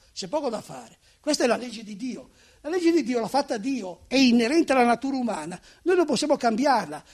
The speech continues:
per cui noi dobbiamo analizzare i peccati alla luce della legge di Dio, che la Chiesa ci insegna, e non secondo quel che dicono gli uomini, perché gli uomini, cosa volete? Loro, <laughs> sa, gli uomini,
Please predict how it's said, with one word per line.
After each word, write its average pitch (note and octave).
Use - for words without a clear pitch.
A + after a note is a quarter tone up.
per D#4+
cui F4+
noi E4+
dobbiamo D#4
analizzare D4
i -
peccati A3
alla D#4
luce F4
della C#4+
legge C4
di B3
Dio, G3
che D4
la C#4
Chiesa E4+
ci C4+
insegna, G3+
e D4+
non G#4
secondo D#4
quel D4+
che D4+
dicono C4+
gli B3
uomini, G3+
perché D4
gli F4+
uomini, A3
cosa C4+
volete? C#4
Loro, A#3+
<laughs> -
sa, -
gli B3
uomini, C4+